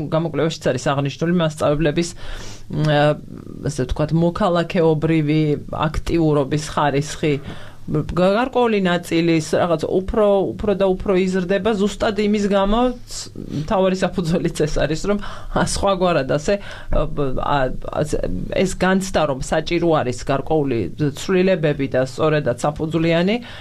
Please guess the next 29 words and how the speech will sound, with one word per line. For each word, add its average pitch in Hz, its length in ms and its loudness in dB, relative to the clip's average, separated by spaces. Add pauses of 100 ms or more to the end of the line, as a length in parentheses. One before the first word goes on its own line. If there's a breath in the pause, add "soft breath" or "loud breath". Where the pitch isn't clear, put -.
ეს 180 220 2
განცდა 190 420 2
მათში 165 400 0
არის 151 180 0
ყველაზე 151 380 0
მძაფრად. 156 540 0
ა, - 560 -6 (100)
და, 190 240 0
ა, 147 440 0 (120)
ვ-, 131 500 -4 (140)
ვ-, 156 280 2
დასრულდა 196 600 0
რეკლამა 160 440 0
უკვე, 151 240 0
თუ 165 140 -2
შეიძლება, 147 500 0
რომ 139 200 2
ვიცოდე, 147 540 0 (340)
მსმენელმა 165 640 0
მოიწერა 151 520 0
ძალიან 185 360 2
საინტერესო 165 680 0
კომენტარი. 151 760 0 (720 loud breath)
ა, 139 240 0
თუ 180 160 0
დასრულდა 139 480 0
რეკლამა, 120 460 -2
ა, 127 280 0
მანიშნეთ 147 800 0